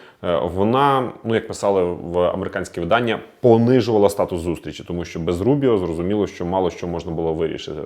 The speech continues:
Та й точно так само, як і без Віткофа. Зрозуміло, що,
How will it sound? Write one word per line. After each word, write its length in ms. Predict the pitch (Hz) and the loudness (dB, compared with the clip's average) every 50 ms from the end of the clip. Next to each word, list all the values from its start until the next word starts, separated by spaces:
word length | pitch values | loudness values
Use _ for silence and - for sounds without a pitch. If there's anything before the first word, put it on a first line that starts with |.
| - - _ | -12 -16 _
Та 80 | - 135 | 0 0
й 40 | 135 | 2
точно 240 | - 131 - 113 92 | 2 -2 -2 -2 -4
так 120 | - - | -6 -6
само, 260 | - - 101 98 87 82 | -4 -4 -4 -4 -2 -2
як 220 | 85 85 - - | -2 -4 -4 -6
і 20 | |
без 200 | 85 80 85 82 | -6 -6 -4 -4
Віткофа. 420 | 87 87 82 - - 73 - - 73 | -2 -4 -4 -6 -8 -12 -10 -10 -10
Зрозуміло, 460 | 73 78 80 - 87 95 107 104 92 | -8 -8 -8 -6 -6 -4 -2 -2 -4
що, 300 | - - - 85 80 | -4 -2 -2 -2 -2